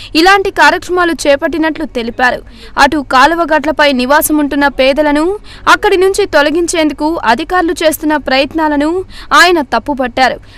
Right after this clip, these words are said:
ధనవంతుల జోలికి వెళ్లి ఆ తర్వాత పేదల ఇళ్ల తొలగింపును చేపట్టేందుకు రావాలని అధికారులకు సూచించారు. కాలువ గట్లపై ఇల్లు నిర్మించుకున్న వారి వల్ల నిజంగా సమస్య తలెత్తితే చర్యలు చేపట్టడాన్ని ఎవరూ వ్యతిరేకించరన్న ఆయన,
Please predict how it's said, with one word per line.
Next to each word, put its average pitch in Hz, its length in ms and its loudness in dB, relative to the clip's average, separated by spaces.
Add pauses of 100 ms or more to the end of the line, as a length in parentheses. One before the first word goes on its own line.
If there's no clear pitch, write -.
(140)
ధనవంతుల 330 540 2
జోలికి 294 380 2
వెళ్లి 302 440 0
ఆ 254 160 4
తర్వాత 349 420 2
పేదల 330 420 2
ఇళ్ల 330 240 0
తొలగింపును 311 600 0
చేపట్టేందుకు 302 720 0
రావాలని 269 680 2 (300)
అధికారులకు 349 580 0
సూచించారు. 240 680 -2 (320)
కాలువ 311 320 4
గట్లపై 294 540 0
ఇల్లు 269 280 -2
నిర్మించుకున్న 311 640 0
వారి 285 240 4
వల్ల 285 440 2 (300)
నిజంగా 403 440 2
సమస్య 330 420 -2
తలెత్తితే 302 720 0 (180)
చర్యలు 392 420 2
చేపట్టడాన్ని 302 960 0
ఎవరూ 349 340 2
వ్యతిరేకించరన్న 330 840 2
ఆయన, 294 560 2